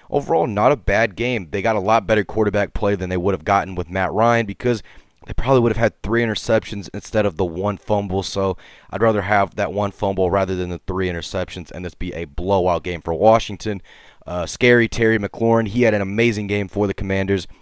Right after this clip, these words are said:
Six receptions for a hundred and thirteen yards receiving. Just absolutely, just an amazing day for him. And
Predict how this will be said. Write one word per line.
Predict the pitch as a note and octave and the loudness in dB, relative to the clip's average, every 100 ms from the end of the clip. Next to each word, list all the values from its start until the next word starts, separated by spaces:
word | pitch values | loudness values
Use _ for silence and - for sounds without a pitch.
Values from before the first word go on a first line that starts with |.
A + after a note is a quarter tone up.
| _ - | _ -10
Six | - C3+ A#2 | 0 0 0
receptions | - G#2+ G2 G2+ F#2+ | 0 0 0 -4 -8
for | - F2 | -2 -2
a | |
hundred | F#2 G#2 F#2+ | 0 -2 -2
and | F2 - | -4 -2
thirteen | G2+ - G2+ F#2 | -4 -4 -8 -2
yards | F#2+ F2+ | -2 -2
receiving. | D#2+ - G2+ G2 F#2+ | -4 -6 -2 -2 -4
Just | D#2+ - | -8 -6
absolutely, | F#2+ G2 - F#2 F#2+ F2 F#2 F2+ - - - | 0 0 -2 -4 -4 -4 -4 -8 -10 -20 -16
just | - - | -14 -8
an | F2+ D#2+ | -8 -8
amazing | E2+ E2+ G2 F#2+ F2+ D#2+ | -10 -4 -2 -2 -4 -2
day | F#2+ | -4
for | F#2 F2 | -2 -6
him. | F#2 G#2 G2 | -2 0 0
And | F#2+ | -2